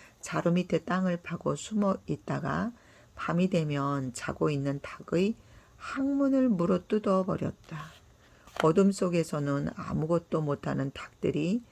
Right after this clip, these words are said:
아침에 그 상태로 풀밭이나 닭장 안에서 쓰러져 죽은 것이다. 죽은 닭의 남은 몸뚱아리는 더 이상 동료라고 생각하지 않은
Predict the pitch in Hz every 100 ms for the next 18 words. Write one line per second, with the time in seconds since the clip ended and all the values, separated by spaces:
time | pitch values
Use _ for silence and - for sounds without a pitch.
0 | - - - - 160 - 180 175 185 185
1 | 208 180 175 160 156 - 220 214 190 -
2 | 156 147 - 185 - 175 165 147 147 135
3 | 185 214 - - - _ - 254 220 196
4 | 185 - - 185 175 - - - 220 185
5 | - _ _ _ _ - - 175 196 190
6 | 190 131 143 - 170 175 180 208 - 123
7 | 156 175 143 147 160 190 190 156 143 170
8 | 151 - - - _ - 160 156 160 160
9 | - 160 175 185 180 160 147 175 202 190
10 | 180 147 151 143 139 156 151 131